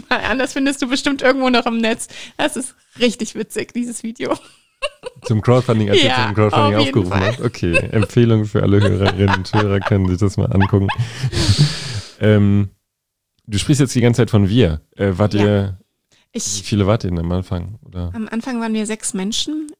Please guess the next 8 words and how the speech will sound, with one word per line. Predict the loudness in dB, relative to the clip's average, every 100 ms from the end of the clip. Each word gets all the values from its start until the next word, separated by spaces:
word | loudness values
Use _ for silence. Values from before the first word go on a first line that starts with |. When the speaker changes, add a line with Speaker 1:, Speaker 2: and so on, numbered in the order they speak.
| -8
Speaker 1:
ähm, | -6 -4 -4 -4 -4 -6 -10 _ _ _ _ _ _ _ _ -20
die | -10 -6
diesen | -4 -2 -2
Laden | -2 -2 -4
mitgedacht | -6 -8 -8 -10 -10
haben. | -8 -8 -8 -10
Und, | -8 -6 -4 -4 -4 -6 -8
ähm, | -8 -6 -6 -6 -8 -10